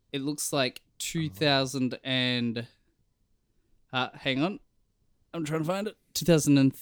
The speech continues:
three, two thousand four-ish. I'm given the dates December first, two thousand three, and March two thousand four, uh, is what we are playing now.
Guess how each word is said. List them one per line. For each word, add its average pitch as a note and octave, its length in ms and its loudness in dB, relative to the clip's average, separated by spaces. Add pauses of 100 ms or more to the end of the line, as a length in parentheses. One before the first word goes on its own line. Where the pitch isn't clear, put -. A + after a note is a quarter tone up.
(460)
three, A3 560 0
two - 120 -16
thousand C#3+ 360 2
four-ish. G3+ 920 -2 (760)
I'm D3 360 4
given E3+ 220 6
the D#3 60 2
dates D3+ 380 4 (220)
December D#3+ 320 4
first, C3+ 420 4
two - 80 -12
thousand B2 320 0
three, A2+ 220 0
and A2+ 100 2
March A2+ 320 -2
two - 160 -16
thousand A2+ 320 -6
four, B2+ 360 -2 (680)
uh, A2 400 -2 (500)
is C#3+ 180 4
what C#3 200 -2
we C#3+ 160 6
are B2+ 60 2
playing B2+ 360 0
now. - 380 -6